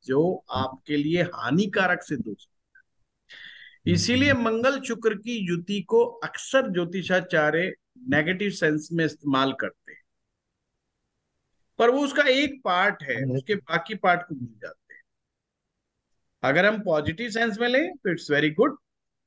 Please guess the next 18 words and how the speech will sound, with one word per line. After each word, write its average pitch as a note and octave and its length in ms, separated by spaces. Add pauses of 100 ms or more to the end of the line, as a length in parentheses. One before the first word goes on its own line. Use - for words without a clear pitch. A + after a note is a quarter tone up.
(300)
नेगेटिव D3+ 500
सेंस F#3+ 300
में F3+ 120
लें F3 220
तो E3 140
it's A2+ 300
very D#3+ 200
bad। D3 160 (1700)
तो E3+ 100
ऐसे E3 380
में C4+ 220
control G3+ 760
करना F#3 300
आपके E3+ 340
लिए E3 140
बहुत D3 300
जरूरी D3+ 400
है। G3 260